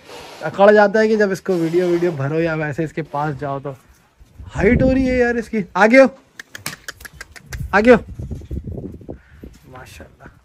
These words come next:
माशाल्लाह, चौड़ाई देखो कैसी हो गई है, माशाल्लाह यार। अकड़ रहा है ना तो अपना body shape अजीब सा किया हुआ अभी।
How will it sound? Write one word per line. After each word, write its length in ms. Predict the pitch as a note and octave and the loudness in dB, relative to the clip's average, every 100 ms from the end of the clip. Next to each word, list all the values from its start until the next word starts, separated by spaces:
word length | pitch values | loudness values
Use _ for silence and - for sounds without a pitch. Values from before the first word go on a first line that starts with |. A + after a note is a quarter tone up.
| _ | _
माशाल्लाह, 540 | C3+ B2 - A#2+ A#2 - _ _ _ _ _ _ - | -20 -20 -20 -20 -20 -20 _ _ _ _ _ _ -12
चौड़ाई 320 | D3 C#3 D3+ | -8 -6 -6
देखो 320 | D3 C#3 C#3+ C3+ - | -8 -10 -12 -14 -16
कैसी 260 | C3 - | -16 -12
हो 160 | D3 B2 | -12 -12
गई 120 | A#2 | -14
है, 140 | C3+ | -16
माशाल्लाह 480 | B2+ G#2 - F#2 G2 | -18 -20 -20 -20 -20
यार। 580 | F2+ - - - - - - D#3 C3 - - - - _ - | -20 -20 -20 -20 -18 -18 -16 -20 -20 -20 -20 -20 -20 _ -16
अकड़ 260 | - F#3+ | -6 2
रहा 180 | G3+ G3+ | 4 4
है 60 | F#3+ | 4
ना 100 | A#3+ | 2
तो 100 | A3+ | 0
अपना 160 | G3+ F#3+ | 0 -2
body 300 | D#3+ D#3+ F3+ | 0 2 2
shape 180 | F3+ E3+ | 2 0
अजीब 240 | D3+ D#3 | 0 -4
सा 140 | B2+ E3 | -4 -8
किया 200 | D3+ C#3+ | -6 -8
हुआ 140 | C#3+ | -6
अभी। 200 | D3 C#3+ | -6 -8